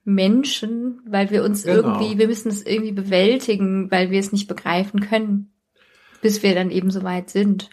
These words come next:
Speaker 1: Also
Speaker 2: Bis wir dann so weit sind,
Speaker 1: Oh,
Speaker 2: ey Gott,
Speaker 1: das
Speaker 2: ist der
Speaker 1: bist du
Speaker 2: Podcast mal
Speaker 1: sollen
Speaker 2: mit
Speaker 1: wir
Speaker 2: schon
Speaker 1: unterbrechen?
Speaker 2: fertig. <laughs> Ja.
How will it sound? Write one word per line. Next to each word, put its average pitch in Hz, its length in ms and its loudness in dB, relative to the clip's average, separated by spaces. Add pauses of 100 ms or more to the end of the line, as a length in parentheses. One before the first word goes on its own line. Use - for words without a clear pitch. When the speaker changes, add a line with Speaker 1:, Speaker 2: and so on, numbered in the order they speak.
(140)
Speaker 1:
Also 180 220 -4
Speaker 2:
Bis 180 200 -4
wir 123 120 0
dann 104 160 -12
so 123 180 -14
weit 110 240 -8
sind, 127 380 -2
Speaker 1:
Oh, 311 120 2
Speaker 2:
ey 254 140 0
Gott, 302 240 0
Speaker 1:
das 320 200 -4
Speaker 2:
ist - 80 -14
der 127 100 0
Speaker 1:
bist 294 260 -4
du 135 60 -2
Speaker 2:
Podcast 139 320 0
mal 113 160 -2
Speaker 1:
sollen 247 160 2
Speaker 2:
mit - 20 0
Speaker 1:
wir 262 80 4
Speaker 2:
schon 262 80 4
Speaker 1:
unterbrechen? 247 600 0
Speaker 2:
fertig. - 60 -8 (800)
<laughs> - 140 -8
Ja. 143 180 -10